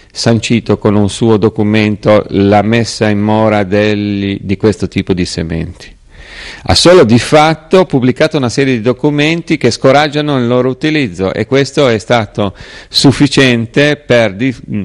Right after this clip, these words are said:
tenere fermo il mercato di questo tipo di prodotti in Europa. Allora, eh, c'è uno scontro che diventa anche uno scontro politico, perché, eh, comunque la, l'Unione Europea è stata da un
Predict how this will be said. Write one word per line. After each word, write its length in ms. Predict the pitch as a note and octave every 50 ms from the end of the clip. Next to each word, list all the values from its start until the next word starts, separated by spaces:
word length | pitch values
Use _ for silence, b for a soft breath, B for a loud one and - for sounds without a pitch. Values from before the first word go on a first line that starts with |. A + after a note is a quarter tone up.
| F#2+ F#2+
tenere 380 | _ B2 C3 C3 C#3 C#3 C3 B2
fermo 480 | - - C#3+ C#3+ C3 A#2+ A2+ B2 C#3+
il 80 | D3+ C#3+
mercato 600 | B2 B2 A2+ G#2+ - - A2+ G#2 G2+ G2+ - B2
di 120 | A#2+ A2 G#2+
questo 260 | - A2+ G#2+ - A2+
tipo 260 | F#2+ - A#2+ G#2 - G#2+
di 120 | F#2 G2+
prodotti 560 | - - - B2 A2 G#2 F#2+ F#2+ - - G#2 G2+
in 100 | F#2+ F2+
Europa. 560 | F2+ E2+ D#2 D#2 D2+ D2+ D#2 - _ - - B B B B B B B B B
Allora, 460 | - - - B2 B2+ C3 B2+ A#2 -
eh, 400 | - F#2+ G#2 G#2 G#2 G#2 G#2+ -
c'è 160 | - - C3
uno 180 | B2 A#2+ B2+ D3+
scontro 560 | D3 - - C#3 C3+ C3+ D3 C3+ - D3+ C#3+
che 120 | - A#2+ G#2
diventa 380 | G#2 G#2+ A2 A2+ G#2 - -
anche 140 | A2 G2 A2
uno 140 | A2 A2+ G#2+
scontro 360 | - - A#2 A2+ G2+ - G#2
politico, 560 | G2 A#2+ B2 C#3 D#3 C#3 - A2 - G#2 F2+
perché, 320 | - - F2+ - - F#2+ - B B B B B B B
eh, 600 | B - G2+ G#2 G#2 G#2 G2+ G2+ G2+ G#2 G2+ G2 -
comunque 440 | - G#2+ A2 C3 D3+ C#3+ - C#3
la, 400 | A#2+ G#2+ G2+ G2+ G2 F#2+ F#2+ F#2+ - b b b b b b -
l'Unione 440 | - F#2+ F#2+ G2+ G#2 G#2 A2 A2+ A2+
Europea 520 | A#2 A2+ A2 G#2+ - D3 D3+ C3+ A2+ G2+ -
è 200 | - - F#2+ G#2
stata 380 | - - A2 G#2+ F#2+ - G#2
da 220 | F#2+ F2+ F2 A2 G2+
un 80 | G2